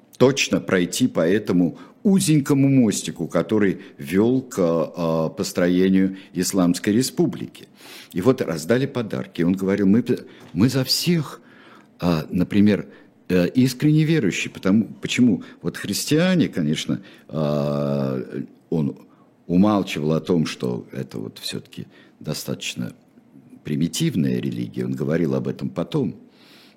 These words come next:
Ну, примитивная, ну, верят себе в свое.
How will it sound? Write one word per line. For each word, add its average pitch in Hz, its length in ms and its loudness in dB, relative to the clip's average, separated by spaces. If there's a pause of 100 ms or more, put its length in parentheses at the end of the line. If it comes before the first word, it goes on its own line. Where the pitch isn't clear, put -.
Ну, 80 100 0
примитивная, 82 720 0
ну, 123 140 4
верят 127 360 0
себе 69 280 -6
в 69 80 -8
свое. 64 500 -6